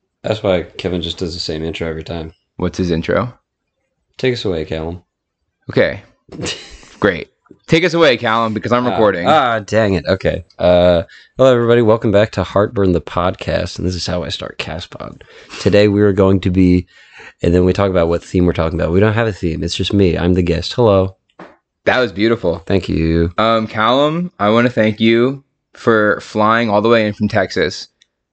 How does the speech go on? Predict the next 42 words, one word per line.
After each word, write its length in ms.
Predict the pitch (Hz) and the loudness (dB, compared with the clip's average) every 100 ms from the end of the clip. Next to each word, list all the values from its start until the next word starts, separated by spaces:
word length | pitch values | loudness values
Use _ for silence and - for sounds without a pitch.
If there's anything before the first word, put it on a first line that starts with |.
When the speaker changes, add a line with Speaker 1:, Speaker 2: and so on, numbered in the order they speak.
| _ - | _ -6
Speaker 2:
just 440 | 92 98 107 110 - | 0 2 2 0 -2
to 100 | 101 | 0
be 180 | 104 | 2
in 80 | 95 | 0
my 140 | 92 87 | 0 0
living 260 | 85 85 | -2 -4
room. 260 | 80 87 120 _ _ 110 | -4 -4 -6 _ _ 0
Speaker 1:
Yeah, 140 | 101 | 2
this 160 | 107 127 | 2 0
is 100 | 117 | 2
literally 320 | 131 127 101 | 4 6 6
the 80 | 95 | 4
only 180 | 92 | 2
reason 300 | 85 87 85 | 2 0 0
I'm 80 | 80 | -2
here, 280 | 82 78 - - | 0 -2 -4 -2
Speaker 2:
You 160 | 107 120 | 2 2
Speaker 1:
so. 80 | 127 | 2
Speaker 2:
literally 200 | 135 175 | 2 2
got 240 | 139 123 110 | 2 0 -2
in 160 | 113 | -2
last 260 | 104 104 107 | -2 -2 -4
night 280 | 101 107 101 | -2 0 -2
and 80 | |
you're 120 | 101 98 | -2 -2
leaving 380 | 95 95 98 | -2 0 0
as 100 | 98 | -2
soon 200 | - 101 | -2 -2
as 80 | 87 | -2
this 120 | 87 | -2
ends. 380 | 76 52 - - _ - | -4 -6 -8 -18 _ -4
Speaker 1:
Yeah. 300 | 80 69 69 - _ | 0 0 -2 -10 _
Speaker 2:
So 300 | - 78 69 | -6 -2 0
Speaker 1:
It 200 | 87 90 | 0 0
really, 540 | 98 95 95 92 85 107 - | 2 2 4 4 0 -6 -8
you 180 | 101 92 | 0 2
know, 120 | 92 | 2
it 360 | 85 90 87 - | 2 0 -4 -2
better 200 | 101 90 | 2 2
be 120 | 87 | 2
worth 260 | 82 82 80 | 0 -2 -4
it. 140 | 87 | -10